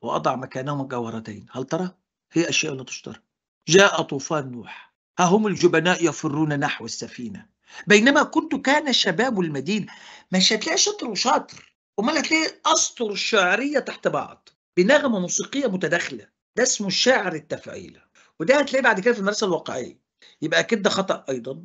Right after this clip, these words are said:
يبقى على طول أنا أختار الوحدة العضوية، لأنه بيتكلم عن موضوع واحد وجو نفسي واحد وعاطفة واحدة. أنا قلقان من إيه؟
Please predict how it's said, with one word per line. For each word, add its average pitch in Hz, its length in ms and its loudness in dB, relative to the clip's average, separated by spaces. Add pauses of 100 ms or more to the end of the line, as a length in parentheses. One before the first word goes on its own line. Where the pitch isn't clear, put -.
(600)
يبقى 185 280 2
على 131 140 0
طول 156 280 -4
أنا 143 160 -2
أختار 135 500 -2
الوحدة 175 420 2
العضوية، 123 500 -4
لأنه 131 220 -6
بيتكلم 247 400 2
عن 220 60 4
موضوع 165 280 4
واحد 156 360 0 (400)
وجو 254 420 6 (100)
نفسي 240 240 2
واحد 165 360 4 (480)
وعاطفة 196 840 4 (400)
واحدة. 180 460 0
أنا 135 220 -8
قلقان 147 220 -4
من 156 120 -2
إيه؟ 196 380 0